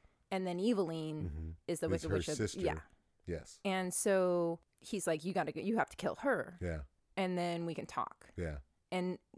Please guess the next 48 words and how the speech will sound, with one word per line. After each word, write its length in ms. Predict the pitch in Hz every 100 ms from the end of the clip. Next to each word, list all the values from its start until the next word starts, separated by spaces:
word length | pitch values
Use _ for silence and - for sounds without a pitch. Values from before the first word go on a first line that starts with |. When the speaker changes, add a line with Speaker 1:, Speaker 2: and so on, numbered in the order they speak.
| -
Speaker 1:
to, 420 | - 214 196 180 -
in 120 | 185
order 200 | 185 156
to 80 | 160
get 220 | 233 -
there, 240 | 180 175
they 320 | - - - 196
have 40 |
to 80 | 220
go 80 | 226
into 140 | 185
the 100 | -
sewer. 480 | - - 165 - - _ 92
Speaker 2:
Mm-hmm. 300 | 82 80 95 - _ _ _
Speaker 1:
It's 100 | -
a 20 |
pretty 160 | - 359
clean 260 | - 185
sewer, 280 | - 202 160
though, 160 | 139 139
when 140 | 147 147
you 60 |
Speaker 2:
Yeah. 80 | 92
Speaker 1:
see 80 | 156
them 160 | 147
moving 220 | 151 139 135
through 200 | 151 139
it. 120 | 131
It's 180 | - -
not 260 | 147 139 - -
that 180 | - -
bad. 140 | 170 160
And 100 | 160
this, 100 | 180
our, 100 | 180 -
Speaker 2:
Yeah. 80 | 202
Speaker 1:
this 160 | 196
is 80 | 202
our 80 | 170
introduction 640 | 160 156 147 - 143 151 -
to 200 | - 185 147
the 80 |
Wicked 240 | 143 147 -
Witch 280 | 131 - - -
of 220 | 131 - -
the 100 | 165
West. 340 | 175 - - 98
Speaker 2:
Yes. 500 | 85 73 - -